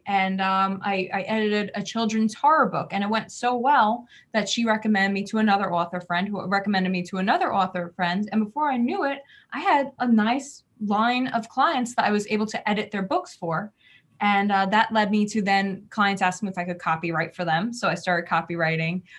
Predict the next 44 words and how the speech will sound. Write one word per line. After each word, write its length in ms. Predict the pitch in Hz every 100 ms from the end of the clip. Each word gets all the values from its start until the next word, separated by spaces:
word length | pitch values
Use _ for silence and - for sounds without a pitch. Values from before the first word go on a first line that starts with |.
| -
which 200 | 180 202
led 140 | 220 208
to 100 | 220
them 180 | 214 208
asking 300 | 202 214 240
me 60 | 220
if 80 |
I 60 | 233
could 100 | 226
do 160 | 226 -
S 220 | 214 226
E 100 | 247
O, 140 | 262
because 280 | 185 185 175
nowadays 640 | 185 247 226 185 170 170 -
to 160 | 220
be 160 | 185 190
a 40 |
successful 560 | 190 202 - 214 208 202
copywriter, 540 | 214 214 233 240 254
you, 200 | 226 170 -
you 140 | 196
need 300 | 208 269 330
to 100 | 269
have 200 | 220 214
S 200 | - 208
E 140 | 196 190
O 100 | 180
on 200 | 160 170
there, 140 | 165
because 280 | 165 175 160
if 60 | 147
it's 160 | -
gonna 160 | 202 208
be 100 | 202
online, 320 | 196 208 247
you 60 | 202
need 160 | 185
it 140 | 185 -
to 60 | 214
be, 240 | 196 196 _ - -
uh, 180 | 185 175
findable. 640 | 175 262 277 190 147 185
So 400 | - 233 214 208